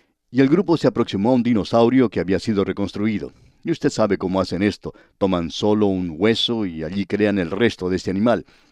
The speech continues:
Y allí estaba entonces ese gran dinosaurio. Así que este guía, cuando llegó a este dinosaurio, dice,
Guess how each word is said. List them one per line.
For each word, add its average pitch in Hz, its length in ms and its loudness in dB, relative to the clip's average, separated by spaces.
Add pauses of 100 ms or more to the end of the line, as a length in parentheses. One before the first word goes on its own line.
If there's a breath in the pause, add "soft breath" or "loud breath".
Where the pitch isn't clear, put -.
(280 soft breath)
Y 160 120 2
allí 190 140 4
estaba 165 260 4
entonces 139 640 4
ese 123 280 2
gran 120 280 2
dinosaurio. 95 640 -2 (540)
Así 151 180 0
que - 220 2 (420 soft breath)
este 139 300 4
guía, 117 340 2 (100)
cuando 85 420 -4
llegó 78 380 -2
a 104 80 2
este 98 200 -2
dinosaurio, 98 520 0
dice, 101 360 -2